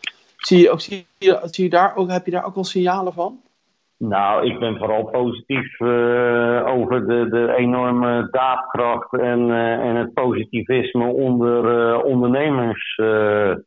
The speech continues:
Speaker 2: ja,
Speaker 1: Ja.
Speaker 2: al heel snel zijn er, eh, is, is iedereen tot maatregelen overgegaan.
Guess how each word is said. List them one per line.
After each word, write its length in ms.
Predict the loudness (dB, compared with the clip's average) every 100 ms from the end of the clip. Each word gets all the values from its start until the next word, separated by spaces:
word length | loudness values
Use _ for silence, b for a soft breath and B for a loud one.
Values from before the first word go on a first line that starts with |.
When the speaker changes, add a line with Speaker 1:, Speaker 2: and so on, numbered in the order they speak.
| _ b b b _ -4
Speaker 2:
ja, 280 | -2 0 2
Speaker 1:
Ja. 280 | 2 0 -2
Speaker 2:
al 180 | -2 0
heel 440 | 2 2 2 0
snel 480 | 0 0 0 0 0
zijn 300 | 0 0 2
er, 240 | 2 2 2 2 2 0
eh, 60 | -2
is, 200 | -6 -6
is 240 | -6 -4
iedereen 420 | -4 0 0 0
tot 160 | -2 -2
maatregelen 800 | 0 0 0 0 0 0 0 0
overgegaan. 920 | 0 -4 -6 -6 -2 0 0 -2 -6